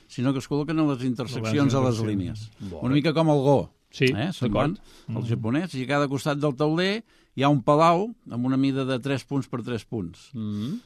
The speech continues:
Speaker 1: marcat per unes línies diagonals que travessen. Cada jugador té les següents fitxes, eh? Ja no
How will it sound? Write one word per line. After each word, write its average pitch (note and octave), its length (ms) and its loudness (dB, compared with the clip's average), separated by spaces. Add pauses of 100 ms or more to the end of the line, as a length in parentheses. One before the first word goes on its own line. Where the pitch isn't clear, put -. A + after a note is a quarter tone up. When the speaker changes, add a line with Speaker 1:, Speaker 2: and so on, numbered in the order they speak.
(220)
Speaker 1:
marcat A2+ 400 -2
per B2+ 100 -4
unes B2 240 -2
línies B2+ 320 -4
diagonals D3 640 -2
que C#3+ 80 -6
travessen. A#2+ 480 -6
Cada F3+ 260 2
jugador F3+ 400 2
té F#3 160 0
les G3+ 140 -2
següents E3 260 0
fitxes, G#2+ 380 -8
eh? C#3+ 140 -6
Ja B2+ 80 -2
no G#2+ 300 -4